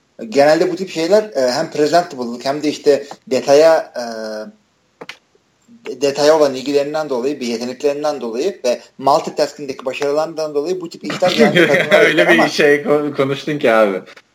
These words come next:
Speaker 2: E, plaza Türkçesi. Gerçi biz de Amerikan futbolu konuşuyoruz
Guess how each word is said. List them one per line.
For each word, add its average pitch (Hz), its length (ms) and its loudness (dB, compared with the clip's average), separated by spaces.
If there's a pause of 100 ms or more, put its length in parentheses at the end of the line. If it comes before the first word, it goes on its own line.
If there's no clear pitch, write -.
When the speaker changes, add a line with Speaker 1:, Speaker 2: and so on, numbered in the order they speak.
(160)
Speaker 2:
E, 95 280 2
plaza 104 580 4 (140)
Türkçesi. 101 600 -2 (100)
Gerçi 117 320 2
biz 113 120 -4
de 113 60 4
Amerikan 107 420 2
futbolu 95 280 -8
konuşuyoruz 80 440 -6